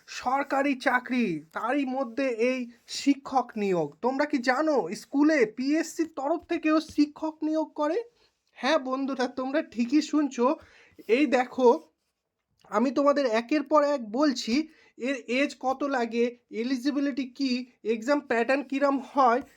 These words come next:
এই দেখো, এর ইন্ডিকেটিভ নোটিফিকেশন, তোমাদের ডিটেলস এই ভিডিওটার মাধ্যমে তোমাদের আমি পুরোটা বলে দিচ্ছি। তোমরা পুরো ভিডিওটা দেখো,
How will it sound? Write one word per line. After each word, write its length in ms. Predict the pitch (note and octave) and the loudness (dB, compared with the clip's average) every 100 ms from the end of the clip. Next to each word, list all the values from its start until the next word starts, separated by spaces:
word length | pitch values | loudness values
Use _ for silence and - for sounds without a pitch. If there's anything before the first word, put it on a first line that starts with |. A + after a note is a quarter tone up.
| _ | _
এই 240 | - B3 D4 | -6 0 2
দেখো, 420 | B3 C4+ C#4+ C4+ | 2 0 2 2
এর 200 | B3 C4+ | 2 0
ইন্ডিকেটিভ 580 | B3 B3 B3+ C#4+ D4 D4 | 0 0 0 -2 -2 -4
নোটিফিকেশন, 640 | B3+ B3+ D4 C#4+ B3 C4+ | -4 -2 -2 -4 -8 -8
তোমাদের 380 | A#3+ D4 D4+ G#3+ | -4 -2 -2 -2
ডিটেলস 540 | B3 C4+ E4 D#4 D4 | -2 0 4 2 0
এই 200 | B3 C#4 | -2 0
ভিডিওটার 580 | A#3+ - B3+ C4+ D4 D4 | 0 -2 -2 -2 0 0
মাধ্যমে 380 | C#4 C4+ C4+ C#4 | 0 -6 -6 -6
তোমাদের 360 | C#4 C4 B3+ B3+ | -6 -8 -8 -6
আমি 200 | B3+ B3+ | -8 -8
পুরোটা 440 | A#3+ C4 B3+ A#3+ | -6 -4 -2 -2
বলে 280 | G#3 G#3 F#3+ | 0 2 2
দিচ্ছি। 260 | F3+ - | 0 -6
তোমরা 340 | F3+ A3+ A#3+ C4+ | -2 0 2 0
পুরো 360 | C4 B3 C4+ | 0 0 0
ভিডিওটা 520 | C4 G#3+ A#3+ B3 B3+ B3 | 0 0 2 2 2 2
দেখো, 480 | A#3 A#3 C#4 D#4+ | 4 2 2 -2